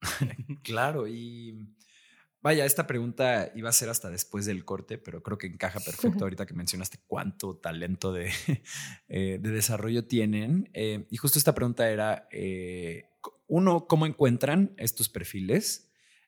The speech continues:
Speaker 1: Em, y la otra es, ¿cómo los retienen? Porque
Speaker 2: <laughs>
Speaker 1: hemos estado hablando con muchísimas, muchísimas startups del ecosistema, em, y es un tema la escasez de desarrolladores que o tengan experiencia o que tengan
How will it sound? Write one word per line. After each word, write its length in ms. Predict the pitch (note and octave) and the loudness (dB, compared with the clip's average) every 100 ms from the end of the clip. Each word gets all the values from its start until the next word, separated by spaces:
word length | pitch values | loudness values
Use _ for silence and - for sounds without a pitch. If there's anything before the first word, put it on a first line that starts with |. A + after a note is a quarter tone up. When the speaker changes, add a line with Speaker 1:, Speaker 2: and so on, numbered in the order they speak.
| - | -4
Speaker 1:
Em, 420 | F#2+ G2 F#2+ - _ | 0 0 0 -4 _
y 100 | A#2 | 2
la 120 | A2+ | 4
otra 280 | A2+ C3+ B2+ | 6 8 8
es, 200 | B2+ - | 6 4
¿cómo 420 | - A#2+ C3+ C3+ | 2 0 2 0
los 300 | C3 A2 F#2+ | 2 2 0
retienen? 580 | F#2 - B2 B2+ F#2 F#2 | -4 -4 -4 -2 -4 -6
Porque 540 | - G#2 A2 A2+ G2+ - - - - - | -6 -6 -4 0 -2 -2 -8 -8 -10 -8
Speaker 2:
<laughs> 500 | C4+ - G#3+ - - | -8 -4 -6 -8 -6
Speaker 1:
hemos 200 | - C#3 | 2 6
estado 220 | B2+ - C#3 | 6 8 6
hablando 340 | C3 B2+ C3 | 6 0 -2
con 140 | C3 A#2+ | -4 -4
muchísimas, 840 | B2+ - D3+ - C3+ A#2 A2+ - | -2 2 6 6 4 -2 -2 -2
muchísimas 520 | - A2+ C3 C3 A#2+ G#2+ | -4 -2 2 4 4 2
startups 560 | G2 A2+ G2+ A2 G#2 | 2 0 0 -4 -4
del 120 | G#2+ | -6
ecosistema, 720 | G#2 G2 G2 - G#2+ G#2 G#2+ G#2+ - - - _ | -6 -4 -4 -2 -2 -2 -4 -10 -20 -20 -20 _
em, 600 | - G2+ G2+ G2 G2 - - | 0 2 2 2 -2 -4 0
y 180 | C#3 A2+ | 4 6
es 280 | A2 - | 6 4
un 160 | A#2+ G#2 | 0 0
tema 320 | G#2 G2+ F#2+ | 0 0 0
la 160 | G#2 G2 | -2 0
escasez 560 | - G2 F#2 F#2+ F#2+ | 0 2 0 -2 -4
de 100 | G2 | -4
desarrolladores 840 | G2 G2+ A2 G2 F2+ F2 F2+ F#2 - | -2 -2 -2 -4 -6 -6 -8 -2 -2
que 500 | - F2+ D#2+ D#2+ - _ _ | -2 -6 -4 -6 -10 _ _
o 200 | - G#2+ | -6 -6
tengan 280 | - B2+ D3+ | -2 0 2
experiencia 440 | A2+ - G#2 A#2 C3 | 0 -2 -2 0 0
o 100 | A#2 | -2
que 100 | G2 | -6
tengan 500 | - A2 B2 C3+ | -6 -4 0 -2